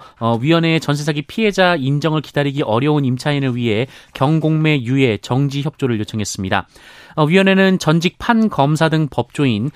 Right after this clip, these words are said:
법무사 감정평가사 공인중개사 등 주택 임대차 분야 전문가, 학계 전문가, 어, 소비자보호 공익활동 경험자, 당담부처 실장급으로 삼십 인으로 구성됐고요. 어, 위원장은 최한주 전 서울고등법원장이 맡았습니다.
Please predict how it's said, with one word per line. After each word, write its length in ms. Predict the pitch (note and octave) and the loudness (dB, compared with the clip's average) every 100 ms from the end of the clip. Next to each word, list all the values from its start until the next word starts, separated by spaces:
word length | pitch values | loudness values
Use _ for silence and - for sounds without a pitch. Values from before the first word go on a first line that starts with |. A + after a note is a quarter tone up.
| - - | -12 -2
법무사 400 | C3+ D#3+ E3 D#3+ | 2 2 2 0
감정평가사 800 | C3+ C#3+ D#3+ C#3 F#3 F3 E3+ D#3+ | 0 2 0 0 -2 -2 -2 -2
공인중개사 680 | - D3 D3+ C#3 C3+ C3 | 0 0 0 0 -2 -2
등 200 | B2 E3 D#3+ | -2 -2 -4
주택 400 | - - D3 A#2+ | -10 -6 -4 -2
임대차 440 | B2+ C#3 C#3 C#3 | -2 -2 -4 -4
분야 180 | B2 B2 | -4 -2
전문가, 420 | A2+ A2+ G#2+ A#2+ - - | -2 -4 0 -2 -2 -12
학계 240 | - - F#3 | -12 -4 0
전문가, 440 | D#3+ C#3 B2 G2+ - - | 0 0 0 -2 -2 -8
어, 80 | A#2+ | -6
소비자보호 480 | F3+ F#3 F3 E3+ D#3+ | -2 0 2 2 0
공익활동 680 | - D3+ D#3 E3 D#3+ D#3 | 0 0 0 -4 -4 -4
경험자, 540 | C#3+ A#2+ B2+ B2+ G#2+ B2 - - | -2 -2 -2 0 0 -2 -6 -6
당담부처 760 | C3 D3 D#3+ C#3+ C#3+ - D3+ | -4 0 -2 -2 -8 -2 -2
실장급으로 880 | C#3+ - G#3 - F#3+ E3+ - C#3 C#3+ | -2 -4 -4 -2 -4 -4 -4 -4 -4
삼십 400 | C#3 G#3 G3 F#3 | -2 -6 -4 -4
인으로 360 | D#3+ C3 A#2+ A#2 | -2 0 -2 -2
구성됐고요. 580 | - A#2+ A2 - B2+ B2+ - - | -4 -4 -2 -2 -2 -4 -8 -6
어, 100 | B2 | -2
위원장은 500 | B2 E3 D#3+ E3 D#3+ | 2 2 2 0 0
최한주 540 | D#3 - G3+ F#3+ E3+ E3+ | -2 -2 2 2 0 -2
전 200 | D3 C#3 | 0 -2
서울고등법원장이 920 | - F#3 F3+ - C#3 C3+ A#2+ A#2 G#2+ | 0 0 0 -2 -2 0 -2 -2 -2
맡았습니다. 640 | G2+ G2+ F#2+ G#2 F#2+ G2 | -4 -6 -8 -6 -4 -4